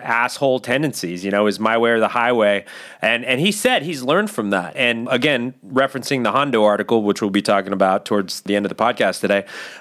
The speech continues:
Hondo says that, you know, off the field, he's, he's gotten a lot better. You know, he's gotten a lot more personable and, uh, you know, he's trying to, to, to be a better person and a better man and to try to relate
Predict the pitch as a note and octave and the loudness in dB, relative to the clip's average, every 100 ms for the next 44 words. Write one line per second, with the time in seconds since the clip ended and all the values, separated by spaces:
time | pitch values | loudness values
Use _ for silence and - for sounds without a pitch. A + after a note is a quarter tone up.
0 | - - A#2+ F3 G3+ - G#3 G#3 C#3+ C#3 | -12 -6 -2 0 0 2 0 2 2 2
1 | A#2+ - - D3+ C3 B2+ E3+ - - G3 | 0 -6 -2 2 2 2 0 -2 0 2
2 | F#3+ C3 F3 E3+ C#3 F3+ D3 D3+ G3+ G3 | 2 2 0 0 0 0 2 0 0 0
3 | D3+ F#3 C3 E3 D#3 F2+ - _ B2 C3 | 0 0 2 0 0 -6 -12 _ -2 2
4 | B2 B2+ D3 C#3 C#3+ C#3 C#3+ C3+ C#3+ C#3 | 2 2 0 2 2 2 0 2 0 0
5 | D3 C#3 D3 D#3+ A2 G#2+ G#2 G#2+ B2 A#2+ | 0 0 2 2 2 2 0 0 -2 -2
6 | A2 A#2+ - C3 B2+ B2 C3 A#2 - - | -2 -4 0 0 0 0 2 2 0 -2
7 | A#2+ - A2 C3 A#2+ C3 - B2+ C#3 D#3+ | -2 -2 0 2 2 -2 0 0 2 0
8 | C#3 A#2+ G#2+ B2 A2+ A2+ B2 C#3 A#2+ A#2+ | 0 0 2 2 2 0 0 0 -4 -6
9 | G#2 C3 A#2+ G#2+ G2+ A2+ C3+ | 0 0 2 0 2 2 0